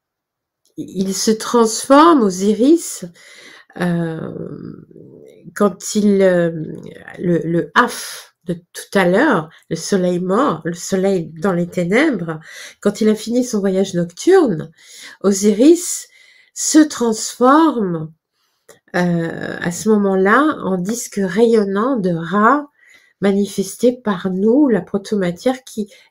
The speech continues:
l'élève sur la voûte céleste du Nout, de Nout, pardon. Nout, c'est le ciel. Donc, euh, la création des Netcheru,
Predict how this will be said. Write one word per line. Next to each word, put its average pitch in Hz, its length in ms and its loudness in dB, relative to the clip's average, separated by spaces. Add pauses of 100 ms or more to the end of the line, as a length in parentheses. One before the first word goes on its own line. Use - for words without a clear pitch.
l'élève 196 360 6
sur 220 200 -2
la 190 160 0
voûte 202 260 -2 (400)
céleste 226 1000 0 (720)
du 185 440 -4
Nout, 214 640 0
de 190 160 -6
Nout, - 680 -2
pardon. 160 220 -8 (420)
Nout, 220 180 0
c'est - 180 -8
le 170 100 -4
ciel. 196 460 0 (640)
Donc, 240 600 2 (220)
euh, 180 720 -6 (1040)
la 208 160 2
création 294 800 4
des 220 180 4
Netcheru, 208 800 -2